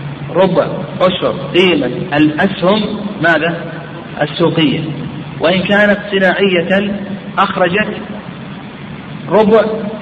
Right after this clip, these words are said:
عشر صافي الأرباح، وإن كانت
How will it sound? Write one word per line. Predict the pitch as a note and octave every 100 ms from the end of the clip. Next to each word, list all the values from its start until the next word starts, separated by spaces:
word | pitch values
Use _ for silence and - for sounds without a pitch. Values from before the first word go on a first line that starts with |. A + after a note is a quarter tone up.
| -
عشر | B2+ G3+ G3+ G#3+ G#3+ G#3+
صافي | E3 F#3 F#3
الأرباح، | F#3 F#3 F#3 F3+ F#3+ - - - - - - - - -
وإن | F#3+ G#3 G#3
كانت | G#3+ G#3+ G#3+ G#3